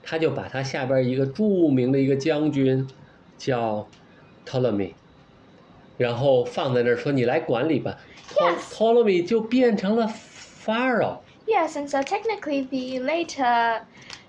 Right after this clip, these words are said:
Speaker 2: pharaohs, and I put air quotes on that, are technically Ptolemaic.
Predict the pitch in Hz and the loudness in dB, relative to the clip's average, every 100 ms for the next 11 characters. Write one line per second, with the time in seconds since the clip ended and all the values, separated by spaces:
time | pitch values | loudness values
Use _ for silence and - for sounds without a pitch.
0 | - - - 294 302 294 285 277 226 196 | -20 -20 -4 0 2 2 2 0 0 -2
1 | 202 208 220 214 208 233 233 - 254 254 | -2 -2 -4 -6 -10 -10 -14 -8 -4 -4
2 | 254 220 202 214 196 196 208 - - - | -4 -6 -8 -8 -14 -10 -6 -6 -8 -16
3 | - - - 226 220 214 440 415 285 - | -20 -20 -6 -2 -2 -4 -10 -8 -10 -8
4 | 202 196 190 196 - - - - 247 233 | -8 -8 -8 -10 -14 -20 -10 -2 -2 -2
5 | 233 202 - - | -4 -6 -8 -14